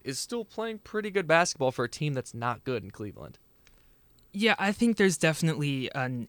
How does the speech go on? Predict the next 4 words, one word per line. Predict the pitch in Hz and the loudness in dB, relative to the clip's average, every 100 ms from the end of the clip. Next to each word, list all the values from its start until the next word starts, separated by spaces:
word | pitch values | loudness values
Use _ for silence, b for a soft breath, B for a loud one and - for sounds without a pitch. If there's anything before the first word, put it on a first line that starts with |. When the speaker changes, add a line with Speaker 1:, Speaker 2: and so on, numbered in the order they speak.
| - | 2
Speaker 2:
imbalance | 156 139 131 127 143 151 - | 2 4 2 0 0 -2 -2
there. | 156 151 151 160 - b b b b _ - - _ | -2 0 0 0 -4 b b b b _ -20 -20 _
Sitting | - - - 175 170 156 | -2 2 4 4 2 2
out, | 139 | 0